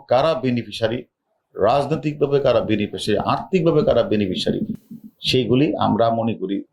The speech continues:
হত্যাকাণ্ডের যে মোটিভ তো অবশ্যই আছে, সুনির্দিষ্ট মোটিভটা তো এখনো আমরা সঠিকভাবে বলতে পারছি না। তবে আমাদের, আমরা যেহেতু অনেকগুলি আস-, মানে, প্রায়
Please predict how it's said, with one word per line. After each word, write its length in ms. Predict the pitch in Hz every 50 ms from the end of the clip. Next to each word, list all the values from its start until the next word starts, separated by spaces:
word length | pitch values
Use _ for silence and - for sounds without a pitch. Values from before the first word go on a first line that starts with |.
| _ _ _ _ _ _ _ _ _ -
হত্যাকাণ্ডের 600 | 117 - - - 139 123 139 139 131 135 127 117
যে 80 | 123
মোটিভ 280 | 117 101 113 127 185 185 -
তো 60 | - 143
অবশ্যই 300 | 123 113 - - 117 110
আছে, 200 | 98 90 98 90
সুনির্দিষ্ট 680 | - - - 123 135 151 143 139 - 180 170 - - 160
মোটিভটা 400 | 123 113 110 127 113 - 117 104
তো 140 | - 107
এখনো 380 | 101 101 - 104 104 98 - - _ _ _ _ _ _ _ _ _ _
আমরা 460 | - 101 98 - 104 98 92 - - - - -
সঠিকভাবে 420 | - - 113 117 101 101 101 98
বলতে 240 | 95 98 95 - 101
পারছি 300 | - - - - - 82
না। 60 | - - _ _ _ _ _ _ - -
তবে 200 | 123 104 120 120
আমাদের, 380 | 120 127 139 143 165 175 - - - _ _ _ _ _ _ _ _ _ _ _ _ _ _ _ _ _ _
আমরা 320 | - 107 110 113 123 117 110
যেহেতু 460 | 110 101 127 131 - - 151 147 123
অনেকগুলি 480 | 110 113 120 131 123 113 113 135 131 120
আস-, 220 | 110 - - - -
মানে, 200 | 107 101 101 98
প্রায় 400 | - - 104 104 101 98 95